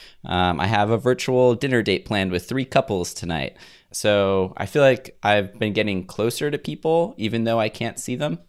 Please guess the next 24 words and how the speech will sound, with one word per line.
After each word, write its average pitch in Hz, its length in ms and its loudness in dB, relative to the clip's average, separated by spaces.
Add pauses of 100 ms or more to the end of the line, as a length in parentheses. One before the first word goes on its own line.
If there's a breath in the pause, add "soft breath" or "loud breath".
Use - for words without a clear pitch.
(480 loud breath)
Uh, - 100 -10
and 87 260 0
I'm 92 80 0
very 101 160 6
grateful 98 360 -2
for 95 160 -2
that. 92 420 2 (560 loud breath)
Another 120 300 4
high 117 120 2
point 113 220 0
is 101 220 0
I'm 101 140 4
really, 110 420 4
really 98 360 2
excited 82 600 -2
to 82 220 0
have 82 400 -2
Don 85 320 2
be 85 100 -6
joining 80 300 -4
the 78 80 -6
team 78 260 -8
on 76 100 -6
Monday. 65 440 -6